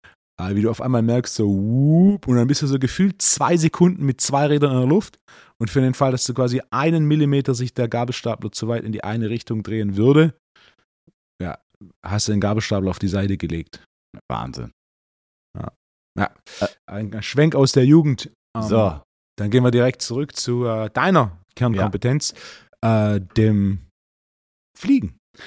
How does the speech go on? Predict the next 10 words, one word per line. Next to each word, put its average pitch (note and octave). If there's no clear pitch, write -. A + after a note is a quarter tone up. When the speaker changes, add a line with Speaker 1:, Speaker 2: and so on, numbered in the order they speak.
Speaker 2:
<laughs> -
Ja. G3+
Speaker 1:
Thomas, E3+
im C#3
Durchschnitt A3+
eines F#3
Jahres, A#2
wie C3
viele B3+
Flugzeuge A2+